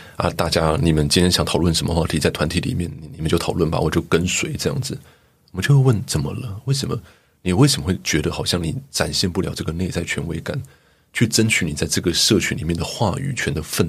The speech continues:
量跟生态位置，而你反而就选择就是好像大家决定，把你的命运都决定掉了这种感觉。我后来在这个团体关系大会之后意识到这个东西，我就发现这个才是真正，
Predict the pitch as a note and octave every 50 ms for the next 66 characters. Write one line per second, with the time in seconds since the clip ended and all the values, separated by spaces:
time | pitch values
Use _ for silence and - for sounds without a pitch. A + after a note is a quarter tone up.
0 | F2 - F#2 E2+ - - - - - - - - - - - - _ _ _ _
1 | _ _ - G2 F#2+ F#2 - - E2 D#2+ F2 D#2+ D#2+ F#2 - - - - - -
2 | - - _ _ _ _ _ _ - E2 E2 E2+ F2 E2+ D#2 - - - - D2+
3 | - E2+ - - F2 D2 C2+ D2 C#2 D#2+ D#2+ - - D2+ C#2 - C#2 - D#2+ D#2+
4 | D#2+ D#2+ D#2+ E2 - D#2+ D2+ - F#2+ E2 E2 E2 - F2+ G2+ B2 A2+ F2+ D#2 F2+
5 | G2 F#2 F2 F2 E2 E2 E2 - - - - E2 D2 D#2+ D#2+ - - - - -
6 | F2+ E2 - - - - - - - - - - - - - - - _ _ _
7 | _ _ _ _ _ _ _ _ _ _ _ - G2 G2 - F#3+ B2+ D#2+ E2 -
8 | G#2 F#2+ G2+ - F2 - - E2+ - E2+ - E2+ E2+ - - - - E2+ D#2+ F2
9 | D#2+ - - D#2 E2+ - - G2 - - - F#2 E2+ E2 E2+ E2+ E2+ D#2+ D2+ D#2
10 | - D2+ D2+ D#2+ D#2+ F#2 F2 - - - - E2+ E2+ E2 - - - F#2 - -
11 | - - - - - - - C3 A#2 G2 - - - E2 - - F#2+ - - E2+
12 | E2 F2 - F#2 D#2+ D2+ -